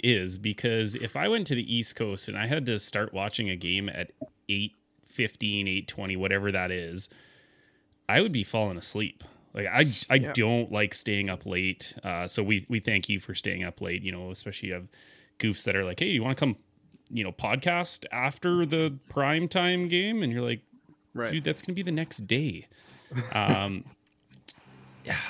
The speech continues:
Speaker 1: I d-, I don't know if I could, yeah, I literally don't know if I could handle the East Coast time zone, e-, especially for, like, nerves as well. Like, when I wake up, you know, you're making breakfast, you're getting your kids ready, stuff like that. You don't really, you don't have time to get nervous before those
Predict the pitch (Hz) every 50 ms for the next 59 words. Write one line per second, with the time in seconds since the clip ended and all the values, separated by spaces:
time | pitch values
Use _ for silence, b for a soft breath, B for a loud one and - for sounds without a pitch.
0 | B - 127 143 160 190 - - - - 147 180 202 196 160 143 143 147 135 -
1 | 131 127 - 117 107 110 110 120 135 120 101 101 104 98 - - - - 120 117
2 | 117 131 139 151 160 156 143 139 135 127 123 123 123 110 - 120 110 92 92 101
3 | 104 104 104 104 104 101 101 98 98 98 b b b b b b b b b -
4 | - 107 104 117 117 - 117 117 117 107 - - - - - - 107 104 104 104
5 | - - - - - _ - - - - - 104 95 107 113 110 107 107 104 98
6 | 92 101 101 104 - 143 147 - - _ _ - - 143 - - 190 185 - 247
7 | 226 - 233 208 185 139 - 107 107 107 110 113 120 139 127 113 101 104 90 -
8 | 101 98 98 92 87 87 95 - 113 113 127 160 147 123 123 113 104 - 113 101
9 | 92 90 - - B B B B B B B B - - 143 123 117 113 107 107
10 | 110 101 90 107 101 104 104 - - 107 98 - - 104 104 98 98 92 95 -
11 | - 101 92 104 98 95 95 95 - - - 98 - - 104 95 87 - 131 110
12 | 90 90 107 b b b b b b b b b b b _ _ _ _ _ _
13 | _ - 135 143 175 180 175 170 170 160 143 135 135 131 113 - - - 127 143
14 | 165 170 156 160 135 - - - - 123 110 117 123 123 117 - - 113 110 107
15 | - 107 107 113 113 117 110 120 - - - 107 - - 113 107 104 101 101 101